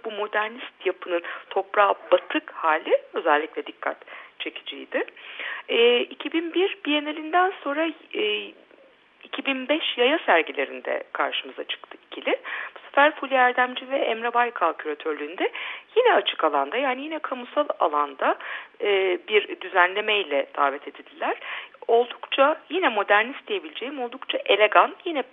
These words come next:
beyaz, e, bir yapı ortaya koydular. Bu sefer Perşembe Pazarı'nın oradaki Haliç kenarındaki park içindeydi. O dönemde bu alan, bu park oldukça atıl bırakılmış, e, tekinsiz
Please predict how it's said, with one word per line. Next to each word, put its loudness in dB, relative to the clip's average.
beyaz, 6
e, -4
bir 0
yapı 0
ortaya -2
koydular. -4
Bu -4
sefer 6
Perşembe 2
Pazarı'nın 2
oradaki 0
Haliç 0
kenarındaki -6
park 0
içindeydi. -8
O 2
dönemde 0
bu -2
alan, 8
bu -10
park 0
oldukça -4
atıl 0
bırakılmış, -4
e, -4
tekinsiz -6